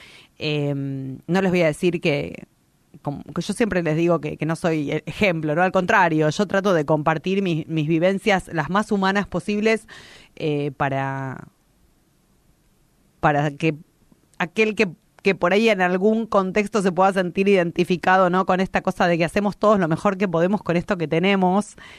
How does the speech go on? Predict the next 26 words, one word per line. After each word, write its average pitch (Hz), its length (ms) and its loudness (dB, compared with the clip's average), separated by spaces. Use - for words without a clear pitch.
y, 165 760 -4
y 185 160 2
a 170 80 4
veces 226 200 -2
tropezamos, 165 800 -2
y 143 40 -12
tropezamos 208 500 -2
un 208 100 -4
montón, 196 420 -2
y 156 60 -4
como 147 180 -6
les 156 120 -2
digo, 170 340 0
mi, 147 280 -4
eh, 139 180 -6
hoy 190 400 2
en 160 100 2
donde 151 220 0
la 151 100 4
vida 180 240 2
me 160 80 -2
está 175 160 -2
pidiendo 170 380 0
soltar 165 340 -2
el 165 140 -4
control, 254 560 2